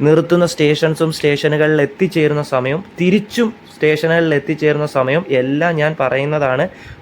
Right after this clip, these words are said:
ഓരോ ജില്ലകൾ അടിസ്ഥാനമാക്കിക്കൊണ്ട് തന്നെ വേളാങ്കണ്ണി വരെയുള്ള ടിക്കറ്റ് നിരക്കും, ട്രെയിൻ ടിക്കറ്റ് നിരക്കും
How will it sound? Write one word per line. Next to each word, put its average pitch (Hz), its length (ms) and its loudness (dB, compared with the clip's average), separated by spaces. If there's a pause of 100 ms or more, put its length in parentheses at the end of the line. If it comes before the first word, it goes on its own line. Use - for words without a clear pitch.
(140)
ഓരോ 165 260 4 (160)
ജില്ലകൾ 180 500 2 (120)
അടിസ്ഥാനമാക്കിക്കൊണ്ട് 170 1200 0
തന്നെ 165 200 2 (300)
വേളാങ്കണ്ണി 196 720 4
വരെയുള്ള 156 320 2 (160)
ടിക്കറ്റ് 185 440 -2
നിരക്കും, 131 300 0 (100)
ട്രെയിൻ 180 300 2
ടിക്കറ്റ് 175 320 -2
നിരക്കും 170 260 0